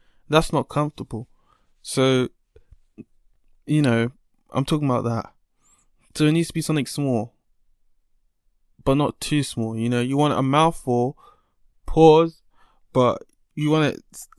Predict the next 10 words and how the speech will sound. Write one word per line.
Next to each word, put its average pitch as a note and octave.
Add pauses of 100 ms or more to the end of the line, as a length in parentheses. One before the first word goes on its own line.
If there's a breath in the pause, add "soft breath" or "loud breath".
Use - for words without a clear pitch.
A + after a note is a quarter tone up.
(560)
small F3
enough B2+
so -
that C3
it C3
fits -
in B2
your B2
mouth. B2+ (600)
Pause. A#2+